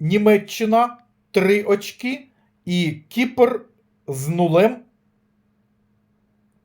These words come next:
заключний на четвертій сходинці. Отже, е, пару слів, нагадаю: регламент відбору і регламент в цілому турніру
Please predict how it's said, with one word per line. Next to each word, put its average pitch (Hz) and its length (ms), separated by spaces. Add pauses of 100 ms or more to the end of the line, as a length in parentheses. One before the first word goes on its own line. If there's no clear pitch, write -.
(680)
заключний 123 880 (300)
на 143 160
четвертій 196 540
сходинці. 95 640 (800)
Отже, 226 480 (220)
е, 147 140
пару 254 340
слів, 233 360 (160)
нагадаю: 196 760
регламент 196 800 (280)
відбору 170 1120 (360)
і 214 320
регламент 208 680
в - 80
цілому 214 680 (180)
турніру 180 640